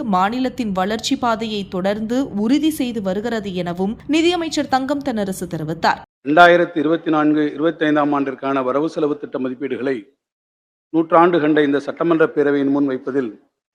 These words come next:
Speaker 2: நான் பெருமிதம் கொள்கிறேன். இந்திய திருநாட்டின் இரண்டாவது மிகப்பெரிய பொருளாதாரமாக திகழ்ந்து கொண்டிருக்கும்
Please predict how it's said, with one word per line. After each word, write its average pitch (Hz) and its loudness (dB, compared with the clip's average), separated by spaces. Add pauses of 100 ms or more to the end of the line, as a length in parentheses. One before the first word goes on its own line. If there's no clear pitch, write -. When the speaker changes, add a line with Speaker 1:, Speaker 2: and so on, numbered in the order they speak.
(380)
Speaker 2:
நான் 139 4
பெருமிதம் 147 2
கொள்கிறேன். 120 -4 (880)
இந்திய 185 4 (100)
திருநாட்டின் 170 4
இரண்டாவது 170 6
மிகப்பெரிய 160 2
பொருளாதாரமாக 151 4
திகழ்ந்து 147 0
கொண்டிருக்கும் 135 -2